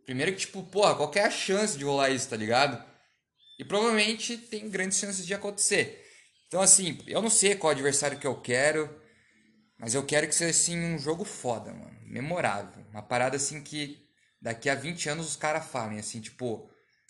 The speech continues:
Ah, e tem outra coisa, né? O... o Palmeiras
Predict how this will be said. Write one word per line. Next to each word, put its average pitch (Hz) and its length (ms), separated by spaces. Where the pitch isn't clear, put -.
Ah, 208 180
e 151 60
tem 156 140
outra 214 220
coisa, 202 440
né? 160 240
O... 110 760
o 117 80
Palmeiras 151 1040